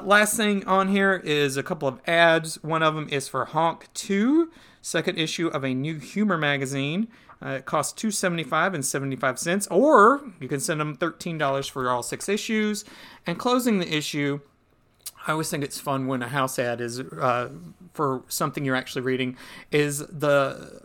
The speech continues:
black and white house ad for Dark Horse Presents number two and Boris the Bear, the issue we've just read, number two.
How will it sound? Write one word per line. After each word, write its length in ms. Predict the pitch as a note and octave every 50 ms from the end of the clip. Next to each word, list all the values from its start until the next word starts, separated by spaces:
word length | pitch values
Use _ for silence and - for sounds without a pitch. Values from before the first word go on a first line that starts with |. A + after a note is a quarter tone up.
| - D#3
black 240 | C#3 F3 D#3+ D#3+
and 80 | - E3+
white 140 | D3 C#3+ -
house 360 | - - F3 D#3+ D#3+ D#3+ -
ad 340 | D3+ C#3+ C#3+ C3+ C#3 D3 - - - _ _
for 140 | - C#3 C3
Dark 300 | A#2 D#3+ E3 F#3+ A3 -
Horse 200 | - G#3+ F#3 -
Presents 460 | - E3 C3+ C3+ C3 C3 B2+ - -
number 240 | D3 C3 B2 A#2 A2
two 420 | - - - C3+ B2 B2 C3 C#3+ - - - - - - _ _ _
and 500 | - C#3+ C3+ C3 B2+ B2+ B2+ B2+ C3 -
Boris 340 | E3+ C#3+ C#3+ C#3 C3+ D3 -
the 100 | - D#3
Bear, 220 | D#3 F#3 G#3+ G#3
the 160 | F3+ C#3+ D3+ D3+
issue 280 | D3+ - - D3+ D3
we've 320 | D3 D3 C#3+ C#3+ C#3 C#3 C#3
just 260 | C#3 C#3 C3+ - -
read, 180 | D#3+ E3+ E3
number 280 | C3 A#2+ A2+ B2+ C#3 -
two. 240 | _ - - D3